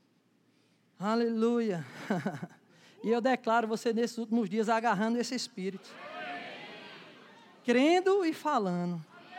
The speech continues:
E entendendo, vai acontecer. Aleluia. Vai ser tissaliar na minha vida.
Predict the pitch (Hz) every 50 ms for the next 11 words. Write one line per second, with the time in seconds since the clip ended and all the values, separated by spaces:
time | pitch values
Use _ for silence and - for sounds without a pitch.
0 | - - - - - - 226 247 240 247 262 247 226 233 226 208 180 240 262 262
1 | 269 254 254 254 262 262 262 262 247 - - - 190 175 175 180 175 170 - -
2 | - - - - - - - - - - - - - - 190 220 240 247 247 240
3 | 233 240 247 254 247 233 214 247 240 - 269 262 254 - 320 330 320 - 302 311
4 | 302 285 262 262 269 269 269 262 247 262 254 190 170 202 196 208 190 196 170